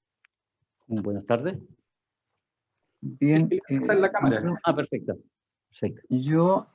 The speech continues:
Speaker 2: eh, le voy a hacer unas preguntas de individualización y después le voy a dar algunas instrucciones.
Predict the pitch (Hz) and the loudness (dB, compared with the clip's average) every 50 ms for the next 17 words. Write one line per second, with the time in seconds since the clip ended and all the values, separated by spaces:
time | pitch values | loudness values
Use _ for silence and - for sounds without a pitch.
0 | _ - 156 156 147 147 143 139 143 143 143 - - - - - - 135 135 139 | _ -8 -6 -2 -2 0 0 0 0 -2 -6 -10 -10 -10 -10 -6 -2 0 0 2
1 | 139 143 147 151 151 147 147 143 - 160 151 151 156 151 151 143 143 135 - _ | 2 2 2 4 4 2 2 0 -2 -2 0 0 2 2 2 2 0 0 -2 _
2 | _ - 139 135 135 151 165 185 190 208 - 196 180 170 170 160 160 156 151 156 | _ 0 0 2 2 2 2 0 0 0 0 0 0 2 2 2 2 4 4 4
3 | 156 156 151 151 147 147 143 143 - - 139 139 - - - 208 214 220 220 - | 2 4 4 2 2 0 0 -2 -4 -4 -8 -8 -6 -4 0 4 4 4 4 4
4 | 180 170 160 151 - - 175 170 170 170 170 165 165 165 165 165 160 165 160 156 | 0 -4 -4 -4 -4 -2 -2 0 2 2 2 4 4 4 2 2 2 2 2 2
5 | 165 160 156 156 151 147 147 - 151 143 - - 156 120 107 - - | 2 2 2 2 0 -2 -2 -4 -8 -8 -6 -2 -2 -2 -2 -2 -8